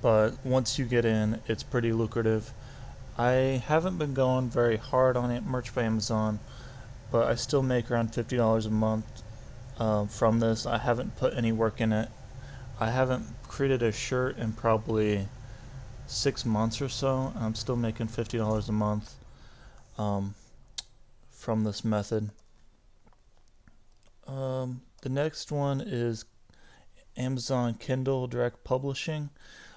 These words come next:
All you have to do for this method is write books. Um, you write an ebook, and then Amazon will publish it for you.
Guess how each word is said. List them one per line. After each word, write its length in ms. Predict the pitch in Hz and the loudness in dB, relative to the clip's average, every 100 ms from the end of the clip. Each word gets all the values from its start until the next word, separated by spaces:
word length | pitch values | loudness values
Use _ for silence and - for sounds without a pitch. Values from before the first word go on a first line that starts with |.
| - | -4
All 160 | 117 123 | 2 4
you 100 | 139 | 4
have 120 | 131 | 0
to 80 | 135 | -2
do 240 | 127 131 | 0 0
for 140 | 123 123 | -2 -2
this 240 | 127 - | -2 -2
method 540 | 120 110 - 117 113 - | 0 0 0 -2 -2 -6
is 360 | - 107 104 107 | -2 0 0 -2
write 360 | 117 107 110 - | 0 0 0 0
books. 520 | 117 113 - - - - - - - - - | -2 -2 -6 -10 -12 -20 -20 -20 -20 -20 -6
Um, 420 | 117 113 110 113 117 - - - - | 0 2 2 2 -4 -12 -14 -14 -10
you 160 | 139 | -2
write 220 | 139 143 | 4 4
an 100 | 147 | 4
ebook, 520 | 180 143 139 139 135 - - - - - | -2 0 2 0 0 -8 -18 -18 -20 -12
and 200 | 175 123 | -6 -2
then 440 | 123 120 120 117 113 - - - - | 0 2 0 -2 -6 -12 -20 -20 -8
Amazon 540 | 127 127 120 123 123 | -4 -4 -2 -2 0
will 120 | 117 107 | -2 -4
publish 460 | - 123 131 123 | -2 -2 -2 -4
it 80 | 117 | -8
for 260 | - 131 135 | -4 -2 0
you. 300 | 139 139 | -2 -4